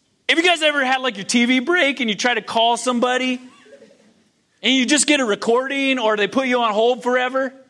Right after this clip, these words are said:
If, if they won't, you're not important enough. You think if, if, if somebody,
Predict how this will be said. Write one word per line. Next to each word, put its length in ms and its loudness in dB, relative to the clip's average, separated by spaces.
If, 460 -4
if 120 0
they 240 2
won't, 240 0
you're 100 2
not 140 0
important 380 -4
enough. 120 -2
You 80 -2
think 140 -2
if, 300 -4
if, 260 0
if 120 -2
somebody, 540 -2